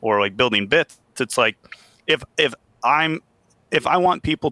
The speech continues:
to search for my content, I have to make sure that I use the, the terms I'm, I'm trying to get people to land on.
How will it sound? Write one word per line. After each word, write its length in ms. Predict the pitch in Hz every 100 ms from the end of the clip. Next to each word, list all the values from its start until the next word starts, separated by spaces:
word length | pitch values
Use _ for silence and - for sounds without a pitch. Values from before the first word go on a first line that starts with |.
| -
to 60 | 107
search 480 | - 113 131 -
for 160 | - 107
my 180 | 104 95
content, 760 | - - 196 - - 92 - - - - -
I 120 | 135
have 140 | 135 139
to 60 | 120
make 160 | 113
sure 400 | - 127 113 104 - - - _
that 120 | 107 98
I 80 | 98 85
use 580 | 110 117 127 117 110 - _ _ _ _ _
the, 460 | 120 113 104 95 90 _ _ _ _ -
the 140 | 117
terms 380 | - 135 117 107
I'm, 380 | 101 98 98 - _ -
I'm 320 | 104 95 90 - _ _ _ _ _
trying 380 | - 120 107 98 -
to 300 | 107 92 90 -
get 160 | 107
people 220 | - 104 95
to 80 |
land 340 | 90 95 95 95
on. 160 | 82